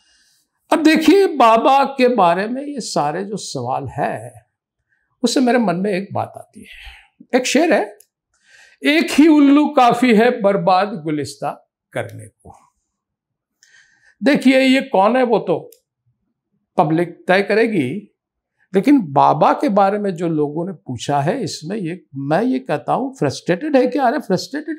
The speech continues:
क्यों नहीं होंगे? देखिए कोरोना के लिए जब चार लाख केसेस से ज्यादा केसेस होने लगे, तब हजारों अस्पताल की बेड नई नई शुरू हुई,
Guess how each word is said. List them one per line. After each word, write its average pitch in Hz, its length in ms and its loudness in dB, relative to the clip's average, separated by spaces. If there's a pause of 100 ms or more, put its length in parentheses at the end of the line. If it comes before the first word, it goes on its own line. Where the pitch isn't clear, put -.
(140)
क्यों 233 220 -6
नहीं 233 200 -2
होंगे? 147 720 -4 (840)
देखिए 247 640 2
कोरोना 190 640 0
के 214 500 -2
लिए 170 580 -4
जब 190 280 -4 (240)
चार 208 360 2
लाख - 600 -2
केसेस - 600 -8
से 180 100 -6
ज्यादा 160 420 -4
केसेस - 760 -12
होने 131 200 -10
लगे, 113 420 -12 (920)
तब 247 360 -2 (300)
हजारों 220 720 2 (160)
अस्पताल 214 580 0
की 202 520 -6
बेड 180 560 -6
नई 196 360 -2
नई 170 280 -2
शुरू 143 380 -8
हुई, 127 540 -12